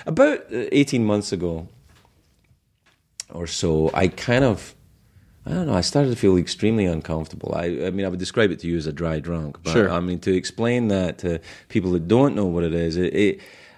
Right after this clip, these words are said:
Speaker 1: I, I, I guess it, I was, I had all the hallmarks of an alcoholic except drinking. I was,
Speaker 2: Right.
Speaker 1: you know, restless and unhappy and found really bad.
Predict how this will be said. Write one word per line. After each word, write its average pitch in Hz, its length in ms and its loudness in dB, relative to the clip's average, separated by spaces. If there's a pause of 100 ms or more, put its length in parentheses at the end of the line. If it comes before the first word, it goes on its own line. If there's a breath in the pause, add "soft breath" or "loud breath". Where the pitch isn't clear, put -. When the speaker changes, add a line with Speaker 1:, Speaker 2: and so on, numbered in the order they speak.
Speaker 1:
I, 107 200 -2
I, 87 380 -4
I 160 40 2
guess 180 400 2
it, 120 480 -2
I 120 160 2
was, 110 340 0
I 117 100 0
had 123 140 2
all 151 120 2
the 135 100 2
hallmarks 107 640 0
of 85 100 -6
an 87 100 -2
alcoholic 90 560 0
except 80 400 -2
drinking. 76 680 -6
I 71 60 -8
was, 67 80 -2
Speaker 2:
Right. 98 140 2
Speaker 1:
you 87 100 -2
know, 76 80 -6
restless 80 480 -2
and 78 120 -8
unhappy 87 600 -4
and 64 160 -12
found 90 680 -4
really 117 420 2
bad. 92 340 -2